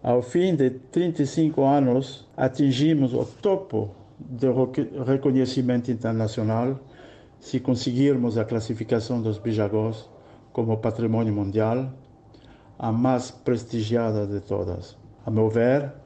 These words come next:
esta é a melhor imagem que podemos dar da Guiné-Bissau à comunidade internacional e um motivo de grande orgulho para todos os guineenses e amantes desta terra. Já viajei por muitos países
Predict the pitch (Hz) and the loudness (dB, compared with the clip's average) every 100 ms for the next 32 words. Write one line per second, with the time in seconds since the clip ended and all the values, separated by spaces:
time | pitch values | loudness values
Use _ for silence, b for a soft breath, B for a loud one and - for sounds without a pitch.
0 | - - 127 113 - 127 117 113 120 123 | -20 -14 -8 -6 0 2 2 2 0 0
1 | 135 156 160 156 139 127 135 147 151 131 | 0 2 2 0 -2 -2 -2 0 -2 -2
2 | 131 120 120 123 B B - 113 110 123 | -4 -4 -4 -10 B B -6 -4 0 2
3 | 123 120 113 123 120 117 110 113 113 110 | 2 2 0 0 0 -2 -2 -2 -2 -4
4 | 104 113 110 110 113 - B B B B | -4 -2 0 0 -4 -10 B B B B
5 | 117 110 120 117 113 113 110 107 110 107 | -6 -4 -2 0 0 0 0 -2 -2 -2
6 | 107 - 107 101 101 117 - - - - | -4 -4 -4 -2 -4 -6 -10 -20 -20 -2
7 | 123 123 131 131 151 151 131 123 117 135 | 0 2 0 -2 0 0 2 -2 2 2
8 | 151 160 139 123 127 131 127 123 120 110 | 4 4 2 2 2 4 4 2 0 -2
9 | 107 120 117 110 110 107 110 110 110 110 | -2 -2 -2 -4 -2 -2 0 0 -2 -6
10 | 107 - - - B 139 110 101 107 107 | -14 -14 -20 -20 B 0 2 2 2 0
11 | 107 101 107 101 123 - 104 98 92 95 | -2 -2 -2 -2 -6 -2 -2 -2 -6 -12
12 | - - 120 117 139 139 143 135 120 139 | -18 -12 -2 2 2 2 2 2 2 0
13 | 143 120 120 120 143 156 151 135 - 127 | 2 0 2 2 4 2 2 -2 0 2
14 | 123 127 120 131 | 2 2 2 -2